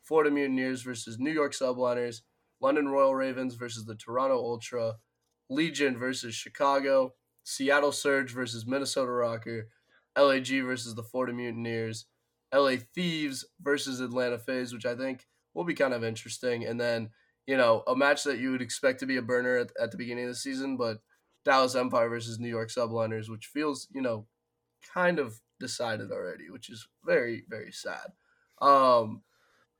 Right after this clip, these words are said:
I'd love to hear what you guys think are the locks of the week, you know, kind of what you guys have highlighted as,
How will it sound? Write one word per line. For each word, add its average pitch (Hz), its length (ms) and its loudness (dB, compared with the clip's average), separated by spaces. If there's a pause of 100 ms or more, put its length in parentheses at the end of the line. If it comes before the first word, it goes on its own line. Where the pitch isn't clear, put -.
I'd 175 140 8
love 180 160 10
to 160 100 2
hear 147 120 6
what 139 100 4
you 131 120 4
guys 131 180 6
think 139 160 -2
are 131 60 2
the 123 80 2
locks 120 340 2
of 131 60 -4
the 117 60 -2
week, 117 340 -6 (100)
you 135 100 -4
know, 120 420 0
kind 127 160 0
of 113 140 -4
what 123 220 -2
you 123 200 -2
guys 123 240 2
have 117 100 -12
highlighted 123 580 -2
as, 113 240 -2